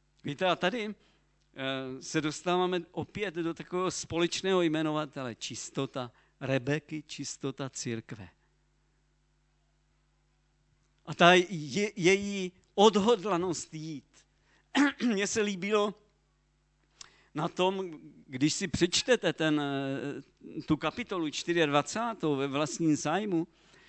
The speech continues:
tak v tom závěru je řeč, kdy ten Eliezer říká: „Já nebudu prodlévat.“ My tady přenocujeme, my na druhý den jede-, jdeme. A ten otec té Rebeky, ten bratr, eh,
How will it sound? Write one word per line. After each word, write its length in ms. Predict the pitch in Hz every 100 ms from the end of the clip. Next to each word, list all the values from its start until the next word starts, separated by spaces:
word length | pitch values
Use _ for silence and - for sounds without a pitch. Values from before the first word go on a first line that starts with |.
| - _
tak 140 | 170
v 60 | -
tom 200 | 220 214
závěru 680 | - 196 214 240 190 190 208 - - _ _ _ -
je 180 | 147 175
řeč, 540 | 156 175 185 - - _ _ _ _ _ -
kdy 180 | 143
ten 200 | 190 190 202
Eliezer 920 | 190 233 214 151 156 165 170 175 - - -
říká: 320 | 165 - 185
„Já 200 | 156 165
nebudu 300 | 170 190 220
prodlévat.“ 800 | 190 202 175 220 220 175 104 _ - _ _ _ _ _ _ _ _ _ _ _ _ _ - -
My 120 | 156
tady 200 | 196 185
přenocujeme, 760 | 175 190 196 208 - 233 220 214
my 120 | 196
na 120 | 180
druhý 360 | 151 220 214 175
den 200 | 185 190
jede-, 320 | 180 175 226
jdeme. 520 | 160 147 202 175 101 - _ _ _ _ _ _ _ _
A 100 | 143
ten 400 | 185 185 180 127 - _ _ _
otec 520 | 185 180 208 180 -
té 140 | 202
Rebeky, 520 | 190 175 190 - 180
ten 240 | 165 180 165
bratr, 340 | 151 175 185
eh, 680 | 180 180 147 156 151 151